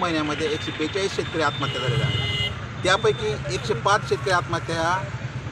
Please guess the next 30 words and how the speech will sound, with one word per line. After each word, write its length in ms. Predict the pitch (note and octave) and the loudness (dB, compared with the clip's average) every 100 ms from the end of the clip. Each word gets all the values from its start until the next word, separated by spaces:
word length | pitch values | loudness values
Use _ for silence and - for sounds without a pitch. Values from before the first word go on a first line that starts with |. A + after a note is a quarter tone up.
| - | 0
शासकीय 340 | F#3+ F#3 - A#3 | 4 4 4 4
मदतीस 280 | G#3+ G3+ - | 4 0 0
पात्र 300 | G3 F#3+ F#3 | 2 2 0
ठरलेल्या 280 | F#3 E3 C#3 | -2 -2 -2
आहेत. 560 | A#2 - - - - - | -2 -4 -6 -6 -8 0
परंतु 260 | G3 G#3+ A3 | 0 0 4
जर 100 | G#3+ | 4
आपण 280 | G3 G3 | 4 0
पाहिलं 360 | F3+ E3 D3+ E3 D3+ | 2 2 0 0 0
तर 80 | |
नऊ 160 | E3+ E3 F3 | 2 2 2
महिन्यामध्ये 520 | E3+ C3+ B2+ C3+ D#3 - - - - | 2 0 2 0 0 0 0 0 2
चाळीस 320 | F3+ F#3+ A#3 - | 4 4 4 2
कुटुंबीय 420 | G#3+ - - D3 | 2 2 4 2
आत्महत्याग्रस्त 840 | C3 - - F3+ E3+ D#3+ D#3 C#3+ D3+ D3+ | 2 0 2 0 0 0 -2 -2 -4 -2
हे 160 | C#3+ F3+ G3 | -2 -2 0
या 180 | F3 F#3 F3+ - | 2 2 2 0
शासकीय 380 | F3 F3 - A3+ | 0 0 0 2
मदतीपासून 540 | G3 F#3 E3 D#3+ - - | 2 -2 0 0 0 0
वंचित 320 | F#3+ - - | -2 -2 -2
आहे. 240 | - - - - - - - | -2 -4 -4 -4 -4 -4 -4
म्हणजे 180 | - F#3 - | 0 0 0
कृषी 180 | - - | 2 2
मंत्र्यांच्या 480 | A3 G3 F#3+ F3+ | 2 2 2 4
जिल्ह्यामध्ये 1120 | F3 E3 E3 D#3 D3 E3 G#3 - - - C3 | 4 6 6 4 4 4 2 -2 -4 -2 2
लाडक्या 360 | C#3 E3 F3 A3+ | 4 6 6 4
बहिणीचा 460 | G#3+ G3 G#3+ G3+ F3+ F#3 F#3+ | 6 4 4 4 8 8 6
गाजावाजा 520 | D#3+ E3 E3+ E3+ E3 | 4 4 4 4 4
करत 220 | D3+ D3+ D3 | 2 4 4
असताना, 420 | D3 D3+ D3+ D3+ | 6 6 6 6